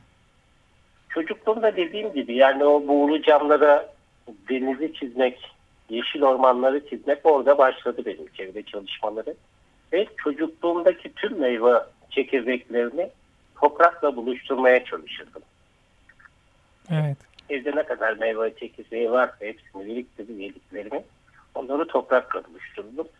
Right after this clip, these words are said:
Speaker 1: Sonra, e, ilk ve ortaokulu okuduktan sonra ortaokulda terk ettim. E, ve çıraklık dönemi başladı.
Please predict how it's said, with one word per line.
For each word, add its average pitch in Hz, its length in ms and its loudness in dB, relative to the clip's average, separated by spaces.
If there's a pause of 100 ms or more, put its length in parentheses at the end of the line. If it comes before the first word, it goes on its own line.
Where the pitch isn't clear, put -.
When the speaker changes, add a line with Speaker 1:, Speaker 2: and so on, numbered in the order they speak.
(840)
Speaker 1:
Sonra, - 600 4 (720)
e, 123 160 -8 (100)
ilk 185 300 -4
ve 139 180 6 (360)
ortaokulu 143 680 0 (1500)
okuduktan 160 520 2
sonra 117 280 -4
ortaokulda 147 680 0
terk 143 240 2 (160)
ettim. 185 140 -18 (840)
E, 98 60 -8 (1120)
ve 170 120 -8
çıraklık 165 560 2
dönemi 95 380 -4
başladı. 95 600 -4